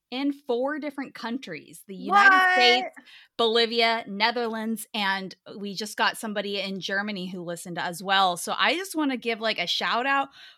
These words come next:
Speaker 1: for all of our listeners, because this is really awesome to just see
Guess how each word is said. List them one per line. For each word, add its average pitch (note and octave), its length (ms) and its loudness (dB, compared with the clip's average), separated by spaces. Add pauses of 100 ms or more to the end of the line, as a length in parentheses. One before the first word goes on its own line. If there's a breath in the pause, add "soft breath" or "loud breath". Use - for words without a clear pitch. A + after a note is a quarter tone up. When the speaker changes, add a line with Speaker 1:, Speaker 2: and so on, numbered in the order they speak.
Speaker 1:
for - 160 0
all A4 220 6
of A4+ 100 0
our A#3 120 4
listeners, E4+ 720 -2
because B3 340 -6
this C4+ 160 -6
is C#4+ 180 -10
really A#3+ 280 -2
awesome A3+ 460 -2
to G#3+ 100 -8
just G3+ 320 -12
see G#3+ 400 -10